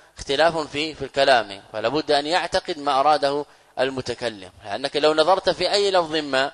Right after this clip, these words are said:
وكان مراد المتكلم شيئا آخر قد لا يدل عليه اللفظ، حينئذ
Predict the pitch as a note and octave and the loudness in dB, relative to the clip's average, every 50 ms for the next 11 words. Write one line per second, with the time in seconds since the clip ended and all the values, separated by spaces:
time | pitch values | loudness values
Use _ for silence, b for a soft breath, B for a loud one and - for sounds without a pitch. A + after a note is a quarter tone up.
0 | b b b b b b b b _ - A#2+ C3 C3 C3 B2+ - - - - D#3+ | b b b b b b b b _ 0 2 4 4 2 0 -4 -8 -2 2 2
1 | F3 F#3+ G3+ G3+ F#3 F3 E3 D#3+ D#3 D#3 E3 F3+ G3 G3+ G3+ F#3 F3+ E3+ E3 D#3 | 4 4 4 2 0 0 2 2 6 6 8 8 6 6 4 2 -2 -4 -4 -10
2 | C#3 - - C3+ C#3 D3 D3 D3+ - D#3 C#3+ - D3+ D#3 D#3 C#3+ C3+ C3+ B2+ B2 | -16 -12 -10 -10 -6 -6 -6 -2 -2 -4 -2 0 0 0 0 0 -2 -4 -6 -4
3 | - D#3+ F3 F#3+ G3 F3 F3 F3 D#3+ D3+ D#3+ D#3+ C#3+ C3 - C#3+ C#3 C3 - D3+ | -2 -2 0 0 0 0 -2 -4 -2 0 2 2 2 2 2 0 0 0 0 -2
4 | D3 C#3+ C#3 C#3 D3 E3+ G3 G#3 G#3+ - F#3 F3+ F3 E3 D3+ C#3 D3 D3+ D3+ D3 | -2 -2 0 4 4 6 6 6 4 4 2 4 4 4 4 4 4 2 0 -2
5 | C#3 C#3 B2+ C3 C#3 C3+ C3+ C#3 D3 C3+ G#2+ G2+ - - C3 C3 C#3+ D3+ D#3 C#3+ | -2 -4 2 4 4 4 4 2 -2 -2 -2 -4 -6 -6 -4 -4 -4 -4 -4 -6
6 | C#3 C3+ A#2 | -8 -10 -12